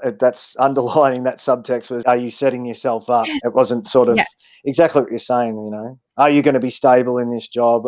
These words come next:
Speaker 1: Are there plenty of positions available? Is it a good job?"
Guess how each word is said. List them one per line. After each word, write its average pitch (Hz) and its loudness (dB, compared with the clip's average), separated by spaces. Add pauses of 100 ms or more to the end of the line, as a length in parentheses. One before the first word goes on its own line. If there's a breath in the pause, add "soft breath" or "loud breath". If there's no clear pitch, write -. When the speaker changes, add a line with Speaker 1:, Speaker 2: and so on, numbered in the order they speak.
Speaker 1:
Are 127 4
there 135 4
plenty 127 -4
of 113 -4 (140)
positions 117 -10
available? 117 -8 (320)
Is 135 0
it 131 4
a 127 4
good 123 -2
job?" 120 2